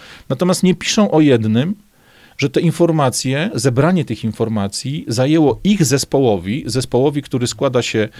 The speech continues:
z co najmniej czterech osób. Przepraszam was, że tak przelatuję, ale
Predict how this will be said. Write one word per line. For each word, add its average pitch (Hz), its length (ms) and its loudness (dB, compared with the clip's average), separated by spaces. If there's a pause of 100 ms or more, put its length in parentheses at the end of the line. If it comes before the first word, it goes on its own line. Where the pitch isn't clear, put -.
(160)
z - 100 -14
co 131 140 -2
najmniej 156 320 0
czterech 139 440 -2
osób. 123 360 -6
Przepraszam 120 480 -4
was, 110 120 -2
że 107 120 -4
tak 113 140 -6
przelatuję, 107 580 -2
ale 101 240 -2